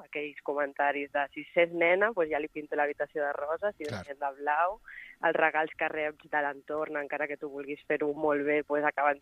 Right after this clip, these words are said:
Speaker 1: sent, eh, pilota si és nen i cuina si és nena,
Speaker 2: Mhm.
Speaker 1: i tot això abans de néixer, imagina't la pressió, no? Llavors, a la que comencen a socialitzar una mica,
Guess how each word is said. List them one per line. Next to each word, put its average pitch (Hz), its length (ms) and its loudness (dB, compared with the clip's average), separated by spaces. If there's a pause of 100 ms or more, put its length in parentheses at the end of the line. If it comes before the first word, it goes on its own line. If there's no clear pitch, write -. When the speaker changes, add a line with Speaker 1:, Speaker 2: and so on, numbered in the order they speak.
Speaker 1:
sent, 147 300 0 (580)
eh, 156 240 2
pilota 156 560 4
si 156 160 -4
és 151 80 -6
nen 156 400 0
i - 80 -4
cuina 156 400 -2
si 156 80 -6
és 151 80 -4
nena, 156 400 -4 (220)
Speaker 2:
Mhm. 127 340 -8
Speaker 1:
i 180 80 -10
tot 160 160 -2
això 180 220 6
abans 185 200 6
de 147 140 2
néixer, 160 300 -2
imagina't 147 360 -4
la 156 120 0
pressió, 139 500 -6
no? 143 160 -12 (480)
Llavors, 147 260 4
a 160 80 6
la 151 100 6
que 160 120 -2
comencen 156 360 -6
a 160 80 -4
socialitzar 151 540 -2
una 147 140 -4
mica, 151 420 -6